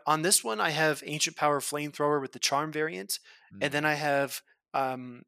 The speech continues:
Speaker 1: Fairy Wind with Ancient Power and Flamethrower. And then I added
Speaker 2: Yeah.
Speaker 1: in be-, beneath those, uh, each of them, I have Ancient Power with, uh, Aura Sphere. And apparently, Fairy Wind, Aura Sphere, Ancient Power, Togekiss can beat Excadrill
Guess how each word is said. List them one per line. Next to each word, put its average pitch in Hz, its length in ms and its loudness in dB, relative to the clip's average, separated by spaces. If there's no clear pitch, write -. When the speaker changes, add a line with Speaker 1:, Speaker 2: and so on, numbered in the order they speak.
Speaker 1:
Fairy 180 360 6
Wind 123 420 -4
with 139 120 -4
Ancient 139 280 -4
Power 127 320 0
and 120 320 -10
Flamethrower. - 640 -8
And 156 100 -4
then 156 80 4
I 151 100 4
added 156 300 4
Speaker 2:
Yeah. 156 80 4
Speaker 1:
in 147 160 -2
be-, 139 160 -8
beneath 147 420 -4
those, 147 340 0
uh, 131 280 -4
each 165 180 -2
of 147 80 -10
them, 151 220 -2
I 135 100 0
have 139 200 2
Ancient 139 260 -6
Power 135 240 0
with, 120 280 -10
uh, 113 180 -4
Aura 127 240 -6
Sphere. - 400 -2
And 160 280 6
apparently, 208 600 2
Fairy 214 360 6
Wind, 202 300 0
Aura 160 220 6
Sphere, 156 340 4
Ancient 147 280 -2
Power, 135 300 0
Togekiss 156 540 -2
can 131 320 -8
beat 185 360 -6
Excadrill - 720 -2